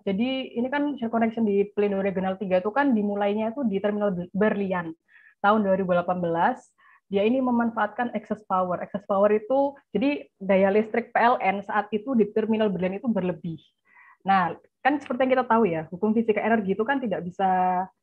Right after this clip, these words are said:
dihancurkan. Jadi kan kalau misalnya nggak kepake, ya udah hilang gitu aja kan. Nah, terus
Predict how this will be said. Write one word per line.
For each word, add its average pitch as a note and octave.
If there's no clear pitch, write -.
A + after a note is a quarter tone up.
dihancurkan. G3
Jadi F#3
kan B3+
kalau A3
misalnya F#3+
nggak -
kepake, F3+
ya -
udah F#3+
hilang G3+
gitu F3
aja F3+
kan. D#3+
Nah, F#3+
terus D4+